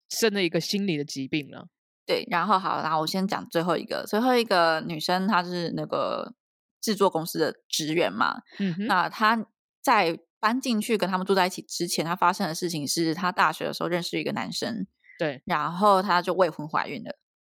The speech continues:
Speaker 1: 嗯哼。
Speaker 2: 然后小孩就生下来，然后那个男生就是个渣男，就离开了这样子。
Speaker 1: <laughs> 我记得他们有结婚欸，
Speaker 2: <laughs>
Speaker 1: 剧情里面，好像有结婚，后来又离婚。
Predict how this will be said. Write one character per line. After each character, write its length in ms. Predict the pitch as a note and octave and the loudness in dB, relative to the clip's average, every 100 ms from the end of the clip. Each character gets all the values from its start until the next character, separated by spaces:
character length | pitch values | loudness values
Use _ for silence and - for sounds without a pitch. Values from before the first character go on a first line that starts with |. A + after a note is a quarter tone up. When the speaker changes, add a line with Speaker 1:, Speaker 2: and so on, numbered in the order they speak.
| _ | _
Speaker 1:
嗯 140 | E3+ E3 | -4 -2
哼。 140 | A3 | -2
Speaker 2:
然 180 | D4+ - | -2 -2
后 240 | E3+ D#3 - | 0 0 -2
小 120 | - | -2
孩 140 | E3 F3+ | 0 0
就 60 | |
生 180 | G3+ E3+ | 0 -2
下 140 | F#3 | 0
来， 200 | E3+ F2+ | 2 0
然 140 | G2 D#3+ | -2 -2
后 360 | F#3+ F3+ E3 F#3+ | 2 2 0 -2
那 80 | G3 | -2
个 60 | |
男 200 | F#3 C#3+ | -2 -4
生 160 | D#3 E3 | -4 -2
就 80 | F3+ | 0
是 120 | G#3+ | 2
个 100 | E3+ | 2
渣 200 | - D#3+ F3+ | 2 -2 0
男， 260 | G2+ - | -4 -4
就 100 | - | -6
离 180 | E3+ E3 | -4 -2
开 280 | - A3 F3+ | 2 4 4
了 100 | - | 2
这 80 | - | 0
样 80 | - | 0
子。 100 | B3 B3 - A3+ - - | -2 -2 -4 -8 -10 2
Speaker 1:
<laughs> 500 | D#4+ D4 C#4+ D4+ F4 | 6 8 8 6 4
我 60 | G3+ | 2
记 200 | C#4+ F#4 | 4 4
得 120 | D4 | 4
他 120 | D#4 | 2
们 160 | D4+ A#3+ | 0 2
有 160 | D3+ | 0
结 280 | - C3+ A#2+ | -2 -8 -6
婚 220 | D4 D3 C3+ C3+ | -4 -4 -4 -8
欸， 120 | - | -18
Speaker 2:
<laughs> 80 | _ | _
Speaker 1:
剧 140 | - A#3 | -4 -2
情 240 | - C3+ | -4 -10
里 120 | B2 | -10
面， 240 | B2+ C#3+ - _ | -8 -10 -10 _
好 160 | - D3 | -2 0
像 240 | G3+ C#4 | 2 2
有 80 | F#3 | 0
结 180 | D#3 C#3 | -2 -2
婚， 220 | F3 E3 | 0 0
后 120 | G#3 | 0
来 120 | D#3+ | 0
又 140 | C3+ D#3+ | 0 -2
离 180 | C#3+ B2+ | -2 -8
婚。 200 | B2+ | -12